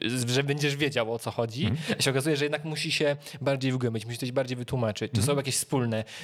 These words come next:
Speaker 1: elementy dla tych ludzi wszystkich, czy większości, którzy do ciebie przychodzą? Jakieś zaobserwowałeś gdzieś takie że im się wydaje, że może, może, może będziesz wiedział, a potem się okazuje, że jednak musicie dotrzeć do sedna. To właśnie o czym mówiłeś.
Speaker 2: Mhm.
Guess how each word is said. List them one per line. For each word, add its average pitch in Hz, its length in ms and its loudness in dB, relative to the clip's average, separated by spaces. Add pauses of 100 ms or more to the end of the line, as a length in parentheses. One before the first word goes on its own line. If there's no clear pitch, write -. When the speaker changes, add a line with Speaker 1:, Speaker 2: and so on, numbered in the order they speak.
Speaker 1:
elementy 120 520 0
dla 110 180 2
tych 113 240 -4
ludzi 117 320 0
wszystkich, - 540 -2
czy - 120 0
większości, 113 420 0
którzy - 140 -2
do 110 60 -2
ciebie 117 180 -2
przychodzą? 113 400 0
Jakieś 127 200 -2
zaobserwowałeś 113 520 0
gdzieś 107 120 -6
takie 110 360 -2 (680)
że 135 120 4
im 135 140 0
się 143 100 2
wydaje, 135 200 2
że 135 100 0
może, 131 180 0 (100)
może, 127 440 2
może 127 220 0
będziesz 135 280 0
wiedział, 135 360 2 (220)
a 131 60 0
potem 131 140 2
się 135 80 -2
okazuje, 131 260 2
że 127 60 0
jednak 123 160 0
musicie 123 220 -4
dotrzeć 120 260 0
do 117 80 0
sedna. 135 300 0
To 214 100 0
właśnie 147 280 -2
o 120 40 -2
czym 120 160 -4
mówiłeś. 107 420 0
Speaker 2:
Mhm. 107 220 2